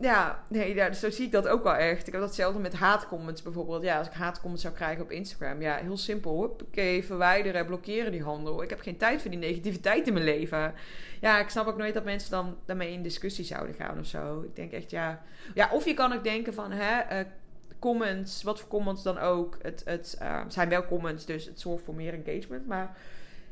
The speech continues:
ja, nee, ik, ik heb gewoon echt een hekel aan negativiteit wat dat betreft. Dus voor mij hoeft dat niet. En uiteindelijk denk ik echt van, ja, weet je, dit is mijn mening. Jij kiest er nu heel bewust voor om naar deze mening te luisteren. Het is niet dat ik het je opdraag. Dus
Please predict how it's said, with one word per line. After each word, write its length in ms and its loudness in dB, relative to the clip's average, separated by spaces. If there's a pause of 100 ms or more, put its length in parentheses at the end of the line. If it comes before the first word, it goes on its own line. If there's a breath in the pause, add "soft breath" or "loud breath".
ja, 240 -2
nee, 260 -4
ik, 180 -8
ik 160 -6
heb 140 -8
gewoon 200 -6
echt 180 -2
een 100 -4
hekel 280 -2
aan 80 -6
negativiteit 680 -4
wat 100 -10
dat 120 -6
betreft. 440 -10
Dus 160 -10
voor 100 -10
mij 120 -6
hoeft 160 -6
dat 120 -4
niet. 160 -8
En 60 -2
uiteindelijk 400 0
denk 140 -2
ik 100 -6
echt 160 -6
van, 100 -8
ja, 360 -2 (840)
weet 180 -2
je, 60 -4
dit 160 0
is 80 -8
mijn 260 0
mening. 360 0
Jij 140 2
kiest 280 -4
er 60 -2
nu 100 -2
heel 220 0
bewust 360 -2
voor 220 -2
om 140 -4
naar 160 -2
deze 260 0
mening 300 0
te 100 -2
luisteren. 500 2
Het 100 -12
is 100 -10
niet 180 -4
dat 140 -4
ik 80 -10
het 140 -8
je 120 -6
opdraag. 680 0 (460 loud breath)
Dus 560 -2